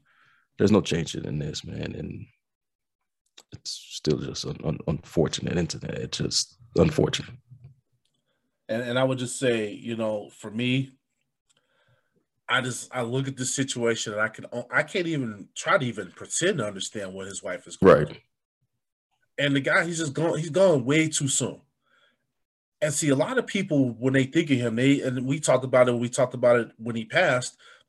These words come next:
Speaker 2: they talk about the football aspect of things. Well, this woman, this, she's dealing with real life. See, when the fans, when they forget about him,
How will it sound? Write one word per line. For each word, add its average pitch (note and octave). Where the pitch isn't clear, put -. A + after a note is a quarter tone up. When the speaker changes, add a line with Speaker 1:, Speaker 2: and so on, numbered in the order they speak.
Speaker 2:
they -
talk E3
about D3+
the C#3
football C3+
aspect G2+
of -
things. -
Well, -
this D#4
woman, D3
this, F3
she's B3
dealing D#3+
with A#2+
real C3+
life. -
See, C#3
when B2+
the A#2
fans, G#3
when C3+
they A3
forget E3+
about A2+
him, F2